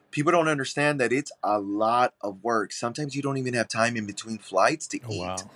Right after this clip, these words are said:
Speaker 1: So, yeah, you can get, you can start your day at three, four in the morning. Sometimes you're not really that hungry at that time. So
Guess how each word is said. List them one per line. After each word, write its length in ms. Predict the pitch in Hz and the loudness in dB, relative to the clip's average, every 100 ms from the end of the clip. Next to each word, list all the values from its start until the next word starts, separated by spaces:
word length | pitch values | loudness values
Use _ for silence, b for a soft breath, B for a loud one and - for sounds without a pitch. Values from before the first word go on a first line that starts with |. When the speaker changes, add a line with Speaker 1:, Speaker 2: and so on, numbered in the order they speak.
| - b b b b - | -20 b b b b -6
Speaker 1:
So, 460 | - 123 123 117 - _ _ _ _ _ | 6 10 10 6 -2 _ _ _ _ _
yeah, 240 | 127 143 139 | 6 8 8
you 180 | 123 131 | 6 -2
can 140 | 196 | 2
get, 240 | 185 160 _ | 6 6 _
you 160 | 135 147 | -2 -2
can 140 | 185 | -2
start 320 | 156 - 147 143 | -4 4 4 4
your 80 | 120 | -2
day 180 | 127 | 2
at 140 | 127 117 | 2 0
three, 220 | 120 127 | -4 -6
four 220 | 123 113 | -6 -6
in 60 | 110 | -6
the 60 | |
morning. 540 | 98 120 156 131 104 104 _ _ | -6 -4 -4 -4 -8 -14 _ _
Sometimes 340 | - 147 165 147 | -10 -8 -8 -2
you're 140 | 147 135 | -2 -2
not 160 | 123 120 | 0 0
really 180 | 117 110 | 2 2
that 140 | 101 | 0
hungry 280 | 101 147 160 | 0 -2 0
at 80 | 110 | -2
that 140 | 92 - | -2 -2
time. 220 | 92 82 b b b b | -4 -6 b b b b
So 460 | - - 131 123 120 | -8 6 8 8 6